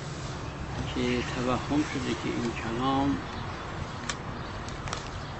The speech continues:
عکس کلمات صدرالدین اولوی است. با اون عبارت از این است که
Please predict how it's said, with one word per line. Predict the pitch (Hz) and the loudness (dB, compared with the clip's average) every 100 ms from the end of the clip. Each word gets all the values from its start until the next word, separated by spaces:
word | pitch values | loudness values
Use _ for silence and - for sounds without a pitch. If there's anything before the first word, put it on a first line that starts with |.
| - - - - - | -6 -6 -6 -4 2
عکس | 147 160 - - | 4 4 2 4
کلمات | 135 127 120 120 117 127 131 - 131 127 123 123 - - - - - - - - | 4 6 2 4 2 2 2 2 2 4 2 0 -4 -4 -4 -2 -2 -2 -2 -2
صدرالدین | 127 101 123 110 123 123 | -2 0 0 2 4 4
اولوی | 123 110 113 110 104 104 | 4 4 2 2 0 0
است. | - - - - - - - - - - - - - - - - - - - - - - - - - - - - - - - - - - - - - - - - | 0 0 -2 -4 -4 -4 -6 -4 -4 -4 -4 -4 -4 -4 -4 -4 -4 -4 -6 -6 -4 -4 -4 -4 -4 -4 -4 -4 -4 -4 -4 -4 -4 -6 -4 0 2 2 0 4
با | 120 | 6
اون | 135 147 | 8 8
عبارت | 135 127 123 131 131 | 8 8 6 4 2
از | 135 127 | 2 2
این | 131 69 | 4 6
است | 135 - | 4 2
که | 67 | 2